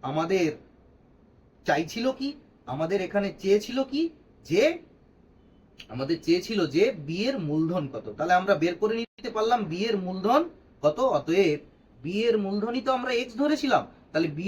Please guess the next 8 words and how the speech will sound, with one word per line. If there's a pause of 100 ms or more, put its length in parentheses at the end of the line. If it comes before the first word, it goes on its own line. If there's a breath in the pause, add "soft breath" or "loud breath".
(120)
এর (120)
মূলধন (1080)
সমান (200)
এক্স (100)
এর
মান
কত (100)
পেলাম?